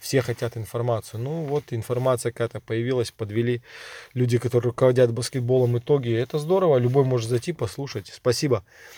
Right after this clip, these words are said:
А вот. И я заканчиваю свой подкаст на сегодня.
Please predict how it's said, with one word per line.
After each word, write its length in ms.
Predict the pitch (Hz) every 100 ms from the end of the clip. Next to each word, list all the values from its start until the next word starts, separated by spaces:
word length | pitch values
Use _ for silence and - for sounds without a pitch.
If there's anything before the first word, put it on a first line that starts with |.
| - - - -
А 80 | 120
вот. 220 | 120 117 -
И 100 | -
я 440 | 190 190 170 131 - - -
заканчиваю 600 | 120 123 151 127 127 127
свой 240 | - 131
подкаст 640 | - 123 - 143 131 117 -
на 100 | 113
сегодня. 680 | - 127 147 185 196 220